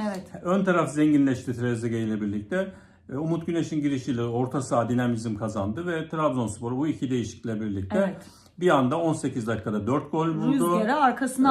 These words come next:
Speaker 2: E,
Speaker 1: aldı.
Speaker 2: ve maçı kazanması bildi.
Speaker 1: Evet.
Speaker 2: Tabii şimdi burada Onaçio çok soruluyor. Onaçio ile ilgili elimizde, e, güzel bilgiler var. Trabzonspor taraftarının yüreklerine su serpecek bilgiler var.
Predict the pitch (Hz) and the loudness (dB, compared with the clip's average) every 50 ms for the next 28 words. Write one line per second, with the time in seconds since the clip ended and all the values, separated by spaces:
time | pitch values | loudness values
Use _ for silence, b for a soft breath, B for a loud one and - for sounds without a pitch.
0 | 247 226 190 - - 139 147 151 180 180 180 175 160 165 - - - 147 135 143 | 4 4 2 0 -2 -4 -2 0 0 2 2 2 0 -2 -2 -2 -2 0 2 4
1 | 139 135 131 117 - - 135 123 120 107 104 107 135 127 - 151 - 160 - - | 4 4 4 2 0 -2 -2 0 0 0 0 0 0 2 0 2 2 0 -2 -2
2 | 160 156 160 147 147 147 151 160 151 143 147 151 160 160 156 - 170 143 123 - | -2 -2 -2 -2 -2 -2 -2 0 2 4 6 4 4 2 0 -4 -4 -4 -2 -2
3 | 170 156 - - - 143 127 117 110 104 107 107 117 139 143 139 139 - 147 143 | -4 -4 -4 -2 0 0 2 2 0 0 0 2 2 2 2 2 0 -2 -2 0
4 | 139 135 135 135 127 127 131 131 139 139 135 B B B B B B B _ - | 0 0 0 0 0 0 0 0 0 -2 -2 B B B B B B B _ -2
5 | 131 139 143 143 131 120 120 127 131 131 127 135 135 127 120 123 120 117 113 117 | 0 2 4 4 2 0 -2 -2 -2 0 -2 -2 -4 -4 -4 -2 -2 -2 -4 -6
6 | 117 113 135 127 123 120 123 123 120 123 127 131 135 135 131 117 107 101 98 - | -2 0 2 2 2 2 0 -2 -2 0 2 2 2 2 2 0 0 -2 -4 -4
7 | 117 113 110 110 117 113 104 98 - - 120 113 107 - 120 113 113 110 110 - | -4 -2 -2 -2 -4 -6 -6 -8 -8 -8 -6 -6 -4 -4 -2 -2 -2 -4 -4 -4
8 | 113 110 113 113 113 113 113 107 110 110 113 104 - 117 113 110 110 107 98 - | -2 -2 -2 -2 -4 -2 -2 -2 -2 -2 -4 -6 -6 -6 -4 -4 -4 -6 -6 -6
9 | - - 113 107 104 104 107 110 113 107 98 - 113 110 107 123 135 165 175 156 | -4 -4 -4 -4 -4 -6 -8 -8 -8 -8 -8 -8 -8 -6 -4 -4 -2 -2 -4 -2
10 | 131 156 190 190 | -2 -2 -2 -4